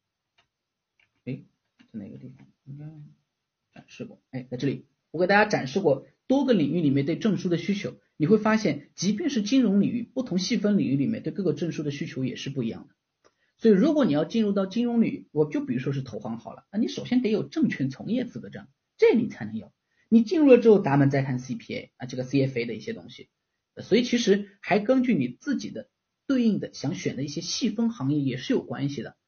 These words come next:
所以这里面呢，不能一概而论。但是我可以这么说，所有的金融行业的排序，刚刚也给大家都看了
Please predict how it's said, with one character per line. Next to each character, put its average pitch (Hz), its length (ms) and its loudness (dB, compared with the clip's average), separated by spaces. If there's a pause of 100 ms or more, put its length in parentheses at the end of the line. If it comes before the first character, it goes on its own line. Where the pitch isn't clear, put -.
(120)
所 190 120 -2
以 190 40 -2
这 247 80 0
里 170 80 0
面 135 160 4
呢， 127 220 -4
不 247 100 2
能 147 200 -2
一 113 80 -14
概 - 120 -8
而 101 180 -10
论。 - 200 -12 (400)
但 226 100 0
是 214 120 0
我 104 100 0
可 - 100 -6
以 170 60 2
这 247 100 0
么 156 120 4
说， - 280 -6 (160)
所 - 200 4
有 - 40 4
的 185 120 0
金 220 180 0
融 208 180 -6
行 131 180 -4
业 165 100 -2
的 123 80 -2
排 - 260 -8
序， 139 200 -4
刚 156 140 -8
刚 170 140 -4
也 151 80 -2
给 - 100 -10
大 120 80 -8
家 127 120 -6
都 131 160 -4
看 120 200 -8
了 - 100 -18